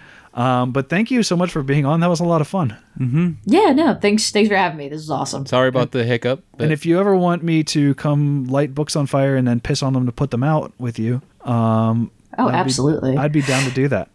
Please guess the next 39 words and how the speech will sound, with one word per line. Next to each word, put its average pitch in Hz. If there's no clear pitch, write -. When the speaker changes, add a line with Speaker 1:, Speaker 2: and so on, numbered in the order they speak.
Speaker 3:
Yeah, 180
no, 156
we're 175
trying 240
to 214
figure 170
out 160
how 170
best -
to, 170
to -
do 151
that 147
with 180
our 156
podcasting 147
friends. 143
Speaker 1:
Okay, 147
well, 139
I, 151
I 165
love 175
the 147
Chronicles 143
of 120
Narnia 110
when 95
I 92
was 98
a 95
kid. 98
So -
if 104
you 135
wanna 156
discuss 127
that 120
with 123
me, 127